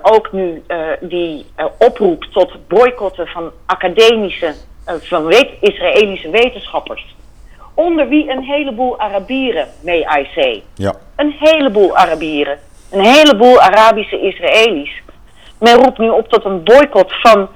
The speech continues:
Speaker 1: die wetenschappers. Wat natuurlijk een schande is. Het is pure discriminatie. Ehm, niemand heeft het over een boycott over, van bijvoorbeeld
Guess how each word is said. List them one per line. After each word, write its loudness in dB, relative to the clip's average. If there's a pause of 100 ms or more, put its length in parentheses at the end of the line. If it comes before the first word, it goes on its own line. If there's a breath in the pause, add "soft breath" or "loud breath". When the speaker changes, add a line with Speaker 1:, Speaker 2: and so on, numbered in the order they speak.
(220 soft breath)
Speaker 1:
die 4
wetenschappers. 0
Wat 0
natuurlijk 4
een 0
schande 0
is. -6
Het -14
is -14
pure 4
discriminatie. -2 (800 soft breath)
Ehm, 6 (120)
niemand 0
heeft 0
het -16
over 0
een -6
boycott 2
over, 2
van 0
bijvoorbeeld -2